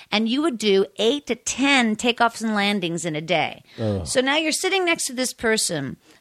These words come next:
Speaker 1: doing forty flights in four days and going to the hotel with them and eating with them. And you get to know them so well. And then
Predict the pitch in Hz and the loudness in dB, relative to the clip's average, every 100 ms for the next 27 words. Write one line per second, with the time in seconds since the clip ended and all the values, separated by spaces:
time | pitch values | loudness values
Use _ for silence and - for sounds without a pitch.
0 | - 233 226 - 277 294 311 320 - - | -2 0 0 2 2 2 0 -4 -12 0
1 | 247 165 139 - - - - _ _ 208 | 2 4 0 -4 -6 -6 -16 _ _ -4
2 | 190 240 247 233 175 147 156 - - - | -2 2 4 4 2 2 -2 -4 -6 -18
3 | _ _ - 202 196 254 285 277 254 240 | _ _ -4 -2 2 0 2 2 2 2
4 | 233 190 180 175 160 180 202 262 247 196 | 2 2 2 0 0 -2 -4 -2 0 0
5 | 165 175 220 220 330 359 311 294 269 226 | -2 -4 -4 -4 -4 -2 0 2 2 0
6 | - 247 240 240 226 220 214 220 302 339 | -2 0 0 2 2 2 0 0 0 2
7 | 269 233 | 2 0